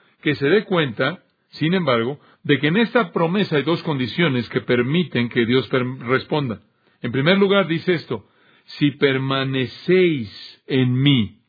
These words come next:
Si usted es un verdadero creyente, ¿verdad? Dios, ahora observe esto, Dios no tiene la obligación de responderle oraciones a un incrédulo. Y voy a decir más de eso en un momento.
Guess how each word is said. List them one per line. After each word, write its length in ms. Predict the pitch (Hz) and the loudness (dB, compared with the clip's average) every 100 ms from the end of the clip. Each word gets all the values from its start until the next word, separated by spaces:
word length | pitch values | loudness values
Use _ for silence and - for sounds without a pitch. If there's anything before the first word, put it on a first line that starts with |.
| _ _ _ | _ _ _
Si 300 | - - 147 | -16 -4 0
usted 420 | 131 104 202 240 | 0 0 0 2
es 180 | 233 - | 0 0
un 120 | 202 | 2
verdadero 420 | 190 165 147 175 175 | 2 2 2 0 0
creyente, 480 | 143 147 175 131 | -2 -2 -2 -2
¿verdad? 400 | 110 107 165 247 _ _ _ _ | -4 0 0 0 _ _ _ _
Dios, 300 | - 165 190 | 0 0 2
ahora 160 | 135 147 | 0 -2
observe 360 | 123 160 190 143 | -2 -2 0 0
esto, 320 | 113 156 165 - - - | 0 -2 -4 -8 -20 -16
Dios 540 | 127 123 160 214 254 190 | -8 0 2 2 0 -2
no 180 | 196 | -4
tiene 220 | 202 202 196 | -2 -2 0
la 80 | |
obligación 540 | 151 135 127 123 - 180 | 0 0 -2 -2 0 0
de 80 | 170 | 2
responderle 800 | 135 - 127 123 170 170 170 165 | 0 -2 -2 0 0 0 -2 0
oraciones 640 | 131 127 110 151 151 143 | 0 0 0 -2 -2 -4
a 40 | 123 | -2
un 120 | 127 | -2
incrédulo. 580 | 139 127 165 143 110 98 _ _ _ - | -2 2 2 2 -2 -6 _ _ _ -6
Y 100 | 147 | -2
voy 300 | 143 190 190 | 2 2 2
a 340 | 170 135 113 - | 0 -2 -6 -4
decir 340 | 135 - 185 | -4 0 0
más 300 | 175 175 180 | 2 0 0
de 240 | 143 143 165 | 0 0 0
eso 220 | 120 127 | -2 -4
en 80 | 120 | -4
un 80 | 139 | -2
momento. 460 | 143 147 120 95 | 0 -2 -4 -10